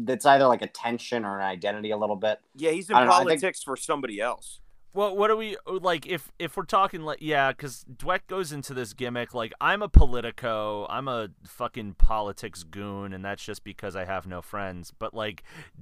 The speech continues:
Speaker 3: d-, <laughs> fucking Dweck, I, I, he just, he's a hero when it comes to, we,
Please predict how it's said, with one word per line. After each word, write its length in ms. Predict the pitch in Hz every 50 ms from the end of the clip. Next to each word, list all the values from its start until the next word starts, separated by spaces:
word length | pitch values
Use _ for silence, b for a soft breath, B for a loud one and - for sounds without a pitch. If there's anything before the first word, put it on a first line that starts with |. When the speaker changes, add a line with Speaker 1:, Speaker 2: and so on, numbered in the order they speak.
| 87 -
Speaker 3:
d-, 80 | -
<laughs> 100 | - - -
fucking 580 | - - 165 160 - - 208 202 175 156 135
Dweck, 440 | - 120 110 135 151 175 170 - - - -
I, 260 | 117 131 147 156 160 - - -
I, 140 | - - - -
he 220 | - - - 175
just, 200 | 156 - 240 - - - -
he's 500 | - - 135 160 190 214 233 254 240 233
a 40 | 240
hero 500 | 208 - 202 196 220 233 233 214 185 160
when 120 | 135 127
it 100 | - -
comes 240 | - 170 156 160 147
to, 100 | - 165 B B B B B B B -
we, 340 | - 208 240 247 233 -